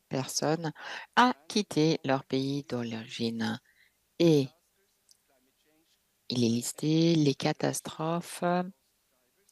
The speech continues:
le, la dégradation de l'environnement et également dans l'objectif cinq,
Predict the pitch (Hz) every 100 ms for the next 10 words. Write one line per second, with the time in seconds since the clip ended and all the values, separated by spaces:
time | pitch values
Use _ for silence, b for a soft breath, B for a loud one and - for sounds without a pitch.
0 | _ 147 143 135 127 127 123 - 131 131
1 | 127 127 131 131 - 143 139 135 123 120
2 | - 123 120 117 113 113 127 160 185 185
3 | _ _ _ _ _ _ _ _ _ -
4 | 185 196 196 - 190 175 175 196 220 190
5 | _ _ _ _ _ _ _ _ - 147
6 | 147 143 147 131 170 170 - - 196 214
7 | 196 -